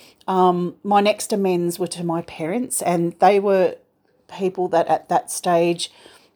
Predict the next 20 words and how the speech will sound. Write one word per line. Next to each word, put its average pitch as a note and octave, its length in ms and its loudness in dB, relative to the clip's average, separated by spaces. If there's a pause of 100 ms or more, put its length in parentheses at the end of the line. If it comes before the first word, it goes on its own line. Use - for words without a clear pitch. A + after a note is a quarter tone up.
it F#3 140 -4
wasn't E3 340 -2
right E3 280 4
for - 120 -12
me E3+ 160 -2
to D#3+ 80 -6
see D#3+ 640 -2
face E3 360 -2
to - 80 -12
face. - 640 -2
Um, E3+ 340 0
so F#3 220 0
I F#3 80 4
wrote F3+ 360 0
them E3+ 280 -4 (220)
really F3+ 320 2
heartfelt E3 600 -4
letters, D#3+ 440 0
and E3+ 320 0 (680)
it G3 260 2